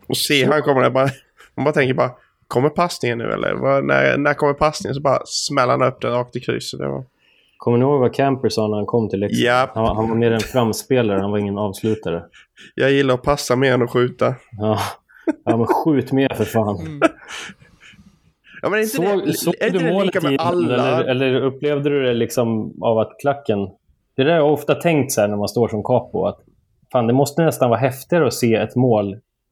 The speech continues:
Speaker 2: genom att se folket framför sig jubla. Alltså, det måste nästan vara en häftigare upplevelse än att se målet i sig.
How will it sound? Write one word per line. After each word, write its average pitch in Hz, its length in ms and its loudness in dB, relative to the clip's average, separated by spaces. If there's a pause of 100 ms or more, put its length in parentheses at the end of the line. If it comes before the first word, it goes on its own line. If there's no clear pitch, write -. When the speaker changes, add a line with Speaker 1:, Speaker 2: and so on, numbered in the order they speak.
(140)
Speaker 2:
genom 107 480 0
att - 180 -4
se 104 320 0
folket 101 360 -4
framför 104 300 -2
sig 101 180 -4
jubla. 104 300 -2
Alltså, 101 240 -4
det 113 80 2
måste 131 260 0
nästan 110 240 0
vara 104 100 -2
en 104 80 -2
häftigare 104 300 -2
upplevelse 123 440 0
än 98 80 -8
att 90 80 -8
se 98 100 -6
målet 101 420 -6
i 104 40 -6
sig. - 260 -8